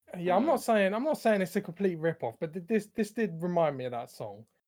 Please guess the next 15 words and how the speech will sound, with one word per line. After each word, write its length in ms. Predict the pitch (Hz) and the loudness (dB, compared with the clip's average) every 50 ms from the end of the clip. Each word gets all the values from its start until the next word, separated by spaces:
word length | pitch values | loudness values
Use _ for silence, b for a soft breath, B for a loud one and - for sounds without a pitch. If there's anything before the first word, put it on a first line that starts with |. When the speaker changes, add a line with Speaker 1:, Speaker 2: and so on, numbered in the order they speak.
| _ _ _ _ | _ _ _ _
Speaker 1:
Um, 300 | - 170 175 180 185 185 180 | -2 0 2 2 2 2 2
Speaker 2:
Yeah. 200 | 113 104 98 95 - | 2 0 0 0 0
Speaker 1:
the 100 | 190 175 | 0 -2
vocals 1000 | 165 156 185 190 190 202 202 - - 220 214 214 220 226 233 - - - - - _ | 2 4 6 8 8 6 4 2 2 2 2 2 2 0 -4 -6 -10 -18 -20 -18 _
were, 160 | 208 160 151 | -6 -4 0
like, 180 | 151 156 151 147 | 2 2 0 0
really 260 | 151 151 156 156 156 - | -2 -4 -6 -6 -6 -8
screechy 920 | - - - - _ 147 156 165 165 170 - - - 180 175 190 202 202 - _ _ - | -10 -12 -16 -16 _ -8 -6 -6 -6 -8 -10 -10 -6 -6 -4 -4 -6 -8 -10 _ _ -12
and 100 | 156 147 | -8 -8
off-putting 400 | 151 147 - _ - - - - | -8 -10 -12 _ -6 -4 -2 0
Speaker 2:
Yeah. 220 | - - - 190 | 0 0 0 0
Speaker 1:
on 60 | 185 165 | -2 -4
this 220 | 170 165 - - | -6 -8 -8 -6
one. 300 | 165 160 170 185 185 190 _ _ _ _ _ _ _ _ _ _ - | -6 -4 -4 -6 -8 -12 _ _ _ _ _ _ _ _ _ _ 0
I 80 | 156 | 0